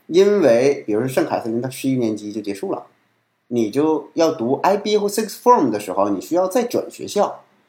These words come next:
所以有很多马耳他的公立学校也好，还有私校，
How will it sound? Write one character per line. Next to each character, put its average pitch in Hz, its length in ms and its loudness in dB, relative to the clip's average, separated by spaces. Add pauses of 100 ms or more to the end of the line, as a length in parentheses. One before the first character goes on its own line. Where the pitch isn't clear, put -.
(100)
所 - 160 2
以 240 140 4
有 269 100 6
很 - 280 -2
多 226 400 2 (200)
马 170 140 6
耳 170 160 4
他 165 80 4
的 185 80 2
公 214 160 0
立 254 100 0
学 104 160 -2
校 101 160 2
也 98 120 0
好， - 280 -2
还 143 100 4
有 104 140 0
私 - 220 -4
校， 151 300 2